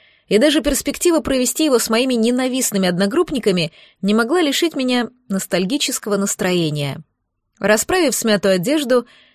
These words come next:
я поправила около зеркала прическу и пошла вниз на прощальный ужин. «О, Кэс,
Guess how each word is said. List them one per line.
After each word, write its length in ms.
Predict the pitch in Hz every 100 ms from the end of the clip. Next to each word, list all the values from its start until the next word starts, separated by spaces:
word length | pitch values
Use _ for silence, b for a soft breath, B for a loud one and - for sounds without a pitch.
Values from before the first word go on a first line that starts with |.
| b
я 180 | 180 196
поправила 460 | 240 339 339 285
около 180 | 233 240
зеркала 400 | 220 226 220 196
прическу 800 | 160 180 165 - 311 - 269 254 b b
и 100 | -
пошла 300 | 190 262 -
вниз 460 | 330 254 247 - - _ -
на 140 | 196
прощальный 640 | 185 180 - 226 208 214 -
ужин. 480 | 202 151 160 143 143 _ _ _ _ _ -
«О, 220 | 427 262
Кэс, 540 | - 381 214 - -